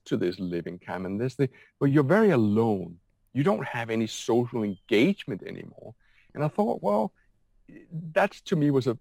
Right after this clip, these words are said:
somewhat of a sacrifice, and I thought I would make more." You know, I was on about a hundred thousand pounds a year when I, at, at its peak, eh, when I worked at City Index, and I thought, "Well, I should be at least be able to replicate that. That's four hundred pounds a day."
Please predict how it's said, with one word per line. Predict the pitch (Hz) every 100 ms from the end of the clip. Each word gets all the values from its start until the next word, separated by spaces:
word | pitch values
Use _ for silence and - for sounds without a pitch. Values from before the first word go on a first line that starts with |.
| -
somewhat | - 139 139
of | 120
a | -
sacrifice, | - 170 - 190 - - 123
and | 131
I | 135
thought | 208 -
I | -
would | 127
make | 135 143 -
more." | 175 240 139 - _ _ _ _ _ _ _
You | 143
know, | 131
I | 160
was | 170
on | 151 113
about | 101 98 -
a |
hundred | - 110 113 -
thousand | 92 87 85
pounds | - 95 90 92 -
a | 90
year | 87 92 104 90 - _ _ _
when | 95 87
I, | 80 - -
at, | 101 -
at | 95 92
its | - -
peak, | - - - - _ -
eh, | 107 90 85 -
when | 98 87
I |
worked | 85 87 -
at | 87
City | - 82 82 90
Index, | 117 - -
and | 113
I |
thought, | - 151 - _ _
"Well, | -
I | -
should | - -
be | 143
at | 92
least | 117 180 147 -
be | - -
able | 113
to | 107 - 92 _ _ -
replicate | 143 - 185 - 107 -
that. | 78
That's | - - - _
four | 254 269
hundred | 160 139 -
pounds | - 147 139
a | -
day." | - 202 151